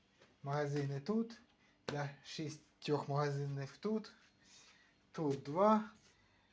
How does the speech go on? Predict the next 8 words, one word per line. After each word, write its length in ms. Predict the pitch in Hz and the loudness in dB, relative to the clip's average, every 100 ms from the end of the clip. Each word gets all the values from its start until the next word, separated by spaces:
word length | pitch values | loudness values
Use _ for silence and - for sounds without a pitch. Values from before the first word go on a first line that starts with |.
| _ _ _ _ - - - - - - _ - | _ _ _ _ -20 -20 -20 -20 -20 -20 _ -12
турнікети. 760 | - 160 175 165 170 156 151 143 143 - _ - - - - _ _ _ _ - - - - - - - - _ | -6 -4 -2 -2 2 4 4 -2 -4 -16 _ -20 -20 -20 -20 _ _ _ _ -12 -10 -10 -10 -12 -14 -20 -20 _
І 80 | - | -8
тут 220 | 143 180 | 0 2
ще 280 | - - 143 | 4 6 6
чотири 480 | 131 131 127 127 127 | 4 0 2 2 2
в 120 | 123 | -2
аптечці. 580 | 127 - 127 117 - 120 - - - - - _ _ _ _ _ - - - - - - _ _ - _ - - - - _ _ _ _ _ - - | -6 -4 -4 -4 -8 -10 -14 -20 -20 -20 -20 _ _ _ _ _ -20 -20 -20 -20 -20 -20 _ _ -20 _ -20 -20 -20 -20 _ _ _ _ _ -20 -16
Помімо 480 | - 135 135 131 127 | -8 -6 -4 -6 -8